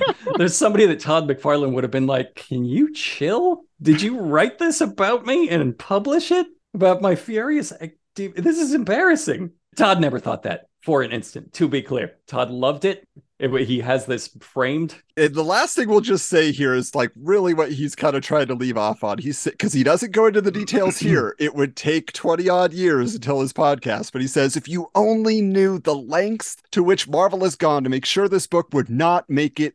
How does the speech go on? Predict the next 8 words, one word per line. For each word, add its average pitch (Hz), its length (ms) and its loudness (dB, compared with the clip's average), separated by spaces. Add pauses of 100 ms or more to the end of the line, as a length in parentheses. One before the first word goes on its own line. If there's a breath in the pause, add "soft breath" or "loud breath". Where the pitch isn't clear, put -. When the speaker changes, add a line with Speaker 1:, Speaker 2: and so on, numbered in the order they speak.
Speaker 2:
into 123 280 -6
your 135 260 0
hands. 123 720 -2
Lawyers, 135 640 2
lawsuits, 151 640 -2
harassment, 139 800 -4
more 285 420 6
anger, 131 500 0